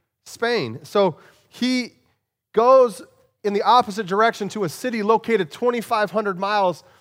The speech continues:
in, in, in a different direction than where God wanted him to go, running from the call and the command of God that is upon his life. It's interesting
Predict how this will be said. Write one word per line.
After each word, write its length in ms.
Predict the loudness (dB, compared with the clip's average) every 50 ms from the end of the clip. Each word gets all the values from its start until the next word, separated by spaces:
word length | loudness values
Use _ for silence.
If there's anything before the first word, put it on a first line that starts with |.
| _ _ _ _ _ _ _ _ _ _ _ -6
in, 100 | -6 -4
in, 140 | -2 -2 -2
in 180 | -2 -2 -2 -2
a 60 | -4
different 540 | -6 -8 -6 -4 -4 -2 -2 -2 -4 -4 -2
direction 520 | -2 0 2 2 2 2 0 -4 -6 -4
than 140 | -2 -2 0
where 160 | 0 0 0
God 240 | 0 0 0 0 0
wanted 280 | 0 -2 -2 -2 -2
him 140 | -2 -4 -4
to 80 | -4 -2
go, 380 | 0 0 0 0 -2 -4 -10 -20 _ _ _ _ _ _ _ -14
running 460 | -4 0 4 4 4 4 4 0 -2
from 200 | -2 -2 -2 -2
the 80 | -2 -4
call 380 | -6 -4 -2 0 0 2 2 0
and 80 | 0
the 60 | -2
command 420 | -4 -6 -6 -6 -4 -4 -4 -4 -4
of 100 | -4 -2
God 300 | 0 0 2 2 0 0
that 60 | -4
is 100 | -6 -8
upon 280 | -10 -8 -6 -6 -6 -6
his 120 | -6 -6
life. 400 | -4 -4 -4 -4 -6 -10 -18 -20 _ _ _ _ _ _ _ _ _ _ _ _ _ _ _ _ _ _ _ _ _ _ _ _ _ _ _ _ _ _ _ _ _ _ _ _ _ _ _ _ _ _ _ _ _ _ _ -12
It's 100 | -8 -6
interesting 640 | -4 -2 0 0 0 -2 -2 -4 -4 -4 -4 -6